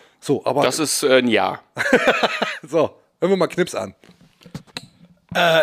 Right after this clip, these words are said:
Speaker 3: ich glaub auch nicht mehr in die Aufholjagd. Ich glaub, dass das eine, ein Stabilisierungsprozess werden muss, diese Saison. Aber,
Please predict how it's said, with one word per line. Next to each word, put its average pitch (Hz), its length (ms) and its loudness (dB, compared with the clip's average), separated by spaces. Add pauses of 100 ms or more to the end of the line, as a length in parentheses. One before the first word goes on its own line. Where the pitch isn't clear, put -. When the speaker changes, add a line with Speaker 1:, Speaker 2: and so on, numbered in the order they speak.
Speaker 3:
ich - 160 -12
glaub 156 220 -4
auch 165 60 -4
nicht 135 180 -8
mehr 131 60 -10
in 123 60 -12
die 120 100 -8
Aufholjagd. 123 680 -12
Ich - 160 -18
glaub, 131 200 -10
dass 131 140 -10
das 131 200 -10
eine, 120 400 -10
ein 127 80 -14
Stabilisierungsprozess 147 1400 -2
werden 139 260 -2
muss, 151 220 -4
diese 147 240 -8
Saison. 160 460 -6 (280)
Aber, 139 800 -4